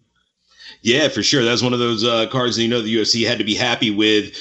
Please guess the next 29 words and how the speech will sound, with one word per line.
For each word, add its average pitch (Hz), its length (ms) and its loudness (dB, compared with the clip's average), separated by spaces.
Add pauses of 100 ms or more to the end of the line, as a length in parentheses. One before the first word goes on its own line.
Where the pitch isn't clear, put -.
(180)
from, 101 500 0
uh, 95 280 0
as 95 180 -2
far 117 360 2
as 98 180 -2
putting 123 260 -2
on, 101 340 -2
uh, 92 160 -8
good, 117 260 -2
entertaining 107 600 -2
fights 117 420 -2
for 104 240 -2
your, 95 360 -4
uh, 87 140 -2
layman 104 520 0
fans 87 460 -4
that, 92 180 -2
uh, 87 160 0
you 90 140 -4
know, 87 160 -4
aren't 92 180 -4
the 95 60 -4
hardcores. 95 520 -2
That's 90 160 -4
how 98 100 -2
you 87 120 -2
turn 101 200 -6
'em 90 100 -6
into, 90 340 -4